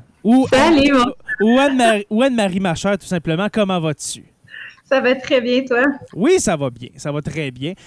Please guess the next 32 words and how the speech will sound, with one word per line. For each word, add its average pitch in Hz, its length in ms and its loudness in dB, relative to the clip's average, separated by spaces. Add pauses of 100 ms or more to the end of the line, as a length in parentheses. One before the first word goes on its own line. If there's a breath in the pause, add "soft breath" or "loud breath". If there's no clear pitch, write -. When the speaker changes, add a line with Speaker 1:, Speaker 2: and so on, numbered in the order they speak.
(180 loud breath)
Speaker 1:
Euh, 180 160 -4
mais, 214 180 -2 (100)
premièrement, 233 600 0
Anne-Marie, 180 440 -2
merci 190 440 -4
d'avoir, 151 480 0
euh, 135 340 -2
répondu, 147 720 -6
euh, 117 680 -6
présente 220 600 -2
à 156 140 -2
ce 151 240 -2
podcast. 180 680 -8
Nous 143 280 -8
sommes 170 220 -6
très 254 300 -4
heureux 190 240 0
de 165 120 -4
te 156 120 -8
recevoir 143 580 -6
à 180 60 -4
nouveau. 147 320 -12 (720)
Speaker 2:
C'est 262 120 0
un 247 120 0
plaisir. 220 1160 -2
Speaker 1:
Super. 127 680 -6 (680 loud breath)
Euh, 180 500 -2 (360)
avant 190 320 0
de 220 100 2
commencer 202 500 -2
le, 160 360 0
notre 143 280 -6